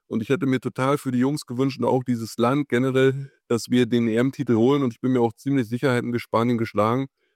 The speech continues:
hätten wir den Pott auch geholt. Und ich kann dir sagen, als wir hier in der Redaktion damals das Spiel geguckt haben, Deutschland, Spanien, da stand aber jeder, der hier Journalist ist und, äh, ach, wie weiß, objektiv sein soll, er stand hier auf dem Stuhl und hat hier geflucht und,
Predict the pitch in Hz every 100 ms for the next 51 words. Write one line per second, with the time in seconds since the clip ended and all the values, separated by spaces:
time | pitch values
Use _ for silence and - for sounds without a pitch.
0 | _ 120 120 131 120 117 131 123 117 110
1 | 107 139 151 117 - 127 131 104 110 117
2 | 143 139 _ _ _ - 110 - 135 135
3 | 123 123 117 120 - - 135 131 127 120
4 | 113 - 120 135 135 139 - 131 131 120
5 | 123 139 123 - 113 135 135 - _ -
6 | 110 - 123 131 123 123 107 135 147 113
7 | 98 _ _ - 110 113 107 104 104 104
8 | 127 - 131 131 - _ - 110 113 -
9 | - 92 64 - - - 123 135 - 123
10 | 117 123 147 - 131 123 117 143 131 131
11 | 120 127 127 123 127 127 127 120 120 -
12 | 135 131 120 117 120 117 107 104 123 143
13 | 135 135 117 117